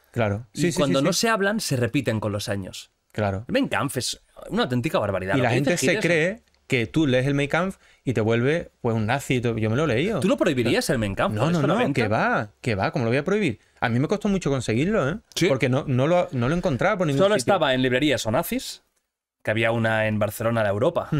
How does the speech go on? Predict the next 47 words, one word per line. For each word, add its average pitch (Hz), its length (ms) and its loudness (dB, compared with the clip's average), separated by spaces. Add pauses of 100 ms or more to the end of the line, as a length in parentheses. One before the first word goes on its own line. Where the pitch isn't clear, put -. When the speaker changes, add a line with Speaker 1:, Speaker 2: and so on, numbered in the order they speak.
Speaker 2:
librería 113 300 -4
Europa, 120 300 -2
que 101 60 -2
ahí 107 140 0
hubo 113 120 0
mucho 117 220 -6
follón 113 460 -2
porque 90 380 -8
est-, - 280 -16
em, - 160 -16 (400)
estaba 92 400 -14
Speaker 1:
Ujú. 123 100 -4
Speaker 2:
relacionada 110 560 -2
con 104 200 -6
el 104 100 -2
movimiento 107 460 -4
neonazi. 113 420 -4 (540)
Eh, 127 380 0
o 131 180 2
si 127 160 -2
no, 180 240 0
pues, 117 280 -4
a 98 60 -8
saber 113 260 -2
cómo 202 160 0
lo 139 80 0
conseguías. 113 460 -2
Te 135 80 -2
has 123 60 -2
conseguido 131 300 0
por 120 140 0
un 120 80 0
amigo, 147 340 0
yo 127 100 2
lo 139 80 2
conseguí 143 280 0
por 143 140 0
un 131 60 0
amigo, 156 480 0
tal, 165 240 2
no 147 100 0
sé - 180 -2
qué, 175 240 0
que 139 80 0
lo 127 120 2
tenía 160 480 0
de... 156 120 -2